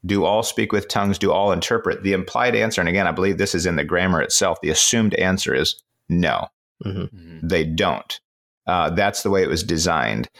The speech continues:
Speaker 1: So it's in, in, in, in es-, in some ways, it's almost like they couldn't be. If the
Speaker 2: Mm-hmm.
Speaker 1: Holy Spirit didn't make all apostles or, or, excuse me, give all the gifts of healing, if he didn't give all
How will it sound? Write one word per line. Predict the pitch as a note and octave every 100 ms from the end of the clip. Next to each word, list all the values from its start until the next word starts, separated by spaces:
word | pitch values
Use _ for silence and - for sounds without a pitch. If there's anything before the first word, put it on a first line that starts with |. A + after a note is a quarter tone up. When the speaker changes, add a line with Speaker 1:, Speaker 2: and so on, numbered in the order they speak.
| -
Speaker 1:
So | - - F#2+ E2+ -
it's | F#2 -
in, | F#2+ F2
in, | G2+
in, | F2+ G#2+
in | G2+ A2+
es-, | G2 -
in | G#2 G2+
some | B2+ B2+
ways, | A2 F#2
it's | F#2 G2+
almost | G2 F2+
like | E2 -
they | E2+
couldn't | - - C#3+ F2+ -
be. | A#1+ G1+ - _ _ _ _
If | F#2 A2
the | G#2
Speaker 2:
Mm-hmm. |
Speaker 1:
Holy | A2 B2
Spirit | A#2+ - A#2 G#2 F2
didn't | B2 A#2+ F2
make | G#2+ B2 -
all | - F2 C#2
apostles | - G#2+ G#2+ - D2+ D#2+ -
or, | F2 E2+ D#2+ -
or, | E2+
excuse | D2 G#2+
me, | F#2
give | E2+ A2 F#2+
all | F#2
the | F2
gifts | D#2+ G2 -
of | D2
healing, | - G#2+ G2 E2 F2
if | D2+ F#2
he | F2+
didn't | A#2 G#2+ -
give | A2+ A2+ -
all | F2+ F2+ F2 F2+